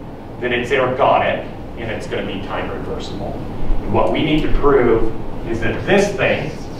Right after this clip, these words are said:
which is this function, this pi is that pi.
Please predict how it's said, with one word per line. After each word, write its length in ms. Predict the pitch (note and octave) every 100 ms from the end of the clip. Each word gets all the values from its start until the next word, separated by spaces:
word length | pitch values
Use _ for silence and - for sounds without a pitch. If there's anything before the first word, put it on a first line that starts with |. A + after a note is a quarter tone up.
| - - C3+
which 220 | - - F3+
is 340 | G#3+ - -
this 300 | F#3 G3 -
function, 640 | - E3 E3 - - - -
this 420 | C3+ - - - -
pi 420 | - E3+ D3+ D#3 D#3
is 240 | D3 D3+ D3
that 320 | C#3 - -
pi. 280 | D#3+ E3+